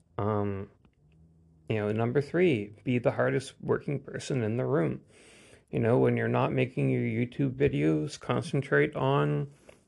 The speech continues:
your short form content on YouTube and on TikTok. Concentrate on networking on Twitter and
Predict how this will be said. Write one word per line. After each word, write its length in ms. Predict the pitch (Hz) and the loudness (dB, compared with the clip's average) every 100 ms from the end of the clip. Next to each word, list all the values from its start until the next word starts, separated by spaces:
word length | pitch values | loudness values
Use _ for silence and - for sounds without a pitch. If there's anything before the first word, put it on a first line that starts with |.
| - | -4
your 180 | 127 135 | 2 2
short 340 | - 156 - | 8 6 6
form 260 | - 131 110 | 4 4 4
content 580 | 110 107 98 110 101 107 | -2 -4 -4 -4 -4 0
on 200 | 123 131 | 0 2
YouTube 580 | 151 190 - 117 101 | 2 0 0 -2 2
and 100 | 120 | 0
on 160 | 123 127 | 2 0
TikTok. 680 | - 190 - - 113 - - - - - _ | 0 -2 -2 -4 -2 -4 -12 -20 -20 -20 _
Concentrate 680 | - 123 127 135 123 127 135 | -2 0 0 -2 0 4 4
on 260 | 135 135 127 | 4 4 4
networking 600 | 156 - 120 - 113 110 | 2 4 4 4 -2 0
on 160 | 117 | 0
Twitter 540 | 117 160 185 113 101 - | 2 4 6 4 4 -2
and 600 | 117 123 120 117 110 - | 0 2 2 2 -2 -4